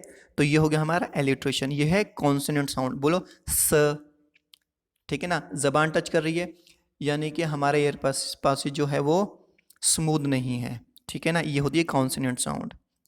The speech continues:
ओके, अब है नेक्स्ट प्राउड, प्रूड।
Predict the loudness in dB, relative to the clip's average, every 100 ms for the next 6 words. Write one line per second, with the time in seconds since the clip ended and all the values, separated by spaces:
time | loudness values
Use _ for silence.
0 | -2 2 4 2 -2 -20 -20 -20 _ _
1 | _ _ _ 0 2 4 4 4 0 -2
2 | -8 -14 -20 _ 2 6 6 6 4 -2
3 | -10 _ _ _ -20 _ _ _ 0 4
4 | 4 2